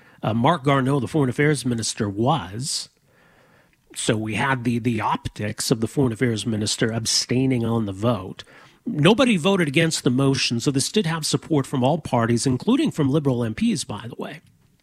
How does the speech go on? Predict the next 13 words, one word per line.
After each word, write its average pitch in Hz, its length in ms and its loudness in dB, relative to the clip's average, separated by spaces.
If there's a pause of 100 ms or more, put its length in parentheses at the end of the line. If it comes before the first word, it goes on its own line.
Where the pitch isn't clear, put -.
(720)
But 131 160 -4
I 135 40 2
think 139 120 0
the 120 80 -8
question 156 320 0
then 139 100 0
becomes, 120 380 -2
well, 117 120 0
what 127 140 2
do 131 60 4
we 117 140 -2
do 117 260 0
now? 139 460 -4